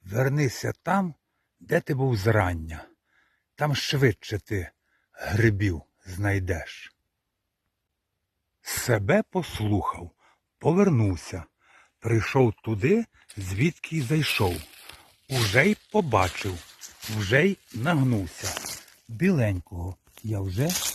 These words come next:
знайшов. Так і початок лісу мій, є початок лісу. Ну, не кайся ніколи, старий. Сходив, побачив, успокоївся.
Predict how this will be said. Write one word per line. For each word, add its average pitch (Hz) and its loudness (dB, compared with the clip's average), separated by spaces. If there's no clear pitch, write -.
знайшов. 101 -4
Так 120 -6
і 104 -8
початок 165 -4
лісу 139 -6
мій, 135 -4
є 113 -6
початок 104 -4
лісу. 90 -8
Ну, 160 0
не 117 -2
кайся 123 2
ніколи, 180 -2
старий. 180 -2
Сходив, 135 0
побачив, 131 -2
успокоївся. 95 -8